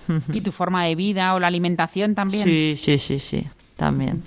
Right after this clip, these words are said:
Speaker 1: <laughs>
Speaker 2: ¿Y ves algún, algún escollo más, ves algún, eh, problema o, o algo ma-, o problema o, o cosas más positivas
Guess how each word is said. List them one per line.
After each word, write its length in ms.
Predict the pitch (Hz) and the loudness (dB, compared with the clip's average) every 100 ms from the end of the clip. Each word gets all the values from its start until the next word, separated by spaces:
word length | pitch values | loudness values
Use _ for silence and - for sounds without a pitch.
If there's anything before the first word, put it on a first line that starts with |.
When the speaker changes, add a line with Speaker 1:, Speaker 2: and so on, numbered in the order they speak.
| - | -2
Speaker 1:
<laughs> 360 | 180 147 156 - | 0 2 -2 -2
Speaker 2:
¿Y 100 | 233 | -2
ves 200 | 233 330 | 0 0
algún, 380 | 302 262 240 | -2 0 0
algún 500 | 226 214 202 208 202 | 0 0 0 0 0
escollo 560 | 190 - - 202 196 180 | -2 -4 2 2 4 2
más, 360 | 175 180 180 - | 2 0 -2 -4
ves 200 | 196 220 | -4 -2
algún, 540 | 208 190 190 185 190 - | 0 2 2 2 0 -2
eh, 300 | 190 180 170 | -6 -4 -4
problema 720 | 170 165 165 185 185 175 175 | -6 -4 -2 0 0 0 2
o, 260 | 180 175 170 | 2 2 -2
o 280 | - 190 185 | -4 -4 0
algo 280 | 196 196 202 | 0 0 -2
ma-, 300 | - 175 - - | -2 -8 -8 -14
o 120 | - 196 | -10 -2
problema 460 | 214 220 285 381 | 0 2 2 6
o, 220 | 269 202 | 6 6
o 280 | 175 - 185 | 2 -4 -4
cosas 340 | - 185 220 214 | -4 -6 -6 -2
más 200 | 202 - | -2 0
positivas 640 | 208 185 196 180 170 | -2 0 0 0 0